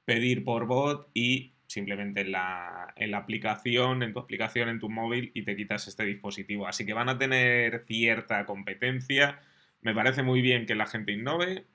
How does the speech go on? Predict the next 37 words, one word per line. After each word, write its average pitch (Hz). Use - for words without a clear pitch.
¿vale? 110
Así 110
que 101
el 95
dispositivo 101
está 101
curioso, 123
por 104
ese 104
lado 101
muy 98
bien. 113
Pero 113
por 107
otro 113
lado, 120
no 117
me 117
parece 110
algo 107
que 107
sea 110
tan 110
innovador 107
para 104
que 98
la 95
gente 104
quiera 107
llevar 101
dos 101
dispositivos 107
en 98
su, 90
en 101
su 104
bolsillo, 117